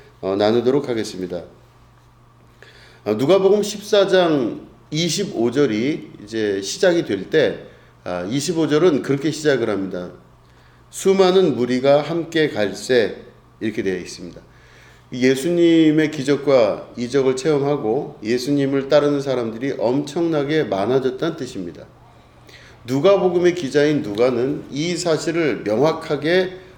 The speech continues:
어, 기록을 해 놓았습니다. 많은 사람이 예수님을,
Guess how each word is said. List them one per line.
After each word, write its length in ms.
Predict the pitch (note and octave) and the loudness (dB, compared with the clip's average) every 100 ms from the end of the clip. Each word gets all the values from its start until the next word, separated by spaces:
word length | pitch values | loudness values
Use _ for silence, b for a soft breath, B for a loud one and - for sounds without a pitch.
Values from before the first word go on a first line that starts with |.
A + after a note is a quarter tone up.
| - | -8
어, 240 | G2+ G2 | -4 -4
기록을 640 | - C3 C#3+ C#3 D3 C#3 | -4 -2 0 0 -2 -2
해 180 | C#3 D#3 | 0 0
놓았습니다. 640 | A#2 G#2+ G2+ - F#2 F2 E2 - | 2 -2 -2 -6 -10 -10 -16 -10
많은 500 | G#2 A2 B2 D3 E3 | -4 -2 0 2 2
사람이 420 | E3 D#3 D3+ F3 | 0 0 0 0
예수님을, 640 | C3+ - A2+ A2 C#3+ D3+ | 0 -2 -8 -4 -4 -4